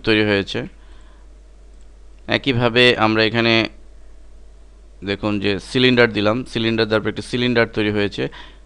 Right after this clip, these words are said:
এবং আমি যদি হ্যাট দিই, দেখুন, একটি হ্যাট তৈরি হয়েছে, চমৎকার একটি হ্যাট তৈরি হয়েছে। তো ওখা-, এই হ্যাটটি আমরা ইচ্ছে করলে মডিফাইও করতে পারবো। দেখুন, প্রথমে আমি মডিফিকেশনের, আহ, বিষয়ে এই, আহ,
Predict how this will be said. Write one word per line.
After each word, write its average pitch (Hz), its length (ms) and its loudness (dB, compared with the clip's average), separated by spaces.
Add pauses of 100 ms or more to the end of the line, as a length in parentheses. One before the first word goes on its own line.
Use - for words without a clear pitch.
(380)
এবং 104 520 2 (840)
আমি 104 180 -4
যদি 104 400 -2 (260)
হ্যাট 120 400 2
দিই, 101 300 -2
দেখুন, 104 280 -4
একটি 101 320 -4
হ্যাট 107 340 4 (140)
তৈরি 95 200 -4
হয়েছে, 87 420 -6 (500)
চমৎকার 113 380 0
একটি 104 140 0
হ্যাট 104 280 2
তৈরি 110 160 0
হয়েছে। 110 380 2 (600)
তো 120 280 2
ওখা-, - 260 -2 (380)
এই 120 240 -2 (200)
হ্যাটটি - 1000 2
আমরা 120 300 4 (120)
ইচ্ছে 120 240 -4
করলে 123 140 2
মডিফাইও 120 520 4
করতে 104 240 -2
পারবো। 95 320 0
দেখুন, 123 260 -2
প্রথমে 131 340 0
আমি 127 160 2
মডিফিকেশনের, 120 840 0
আহ, - 600 -2
বিষয়ে 107 440 4
এই, 110 300 4
আহ, - 760 -8